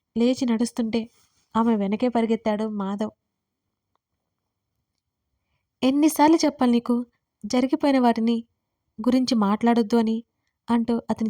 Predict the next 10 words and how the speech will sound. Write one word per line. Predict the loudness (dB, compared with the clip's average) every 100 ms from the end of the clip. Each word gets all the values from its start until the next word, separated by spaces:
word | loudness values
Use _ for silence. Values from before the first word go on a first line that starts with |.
| -2
చెంప | -2 0
మీద | 0 0
చిన్నగా | -2 -4 -2 0
కొట్టేసి | -2 -4 -4 -4 -2 -8 -8 _ _ _ _ _ _ _
అవని | 2 2 2 0 -4 _ _ _ _ _ -2
అతని | 0 0
తలని | 2 2 0
తన | 0 -2
హృదయంలో | -2 2 2 2 0 0
దాచేసుకుంది. | -2 -2 -4 -4 -6 -8